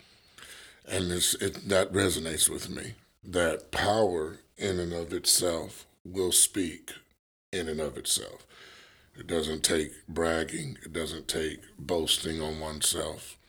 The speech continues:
That a power and a conviction that's in you,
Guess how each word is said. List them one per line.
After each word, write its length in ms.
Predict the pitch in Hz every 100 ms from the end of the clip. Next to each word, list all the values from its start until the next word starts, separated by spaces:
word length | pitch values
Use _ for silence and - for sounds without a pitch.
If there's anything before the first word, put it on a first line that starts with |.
| - - - - -
That 280 | 90 80 -
a 100 | 82
power 500 | - 98 98 104 98
and 140 | 92
a 40 | 82
conviction 640 | - 82 87 90 - 78
that's 280 | 78 80 -
in 320 | - 87 82
you, 340 | 78 73 73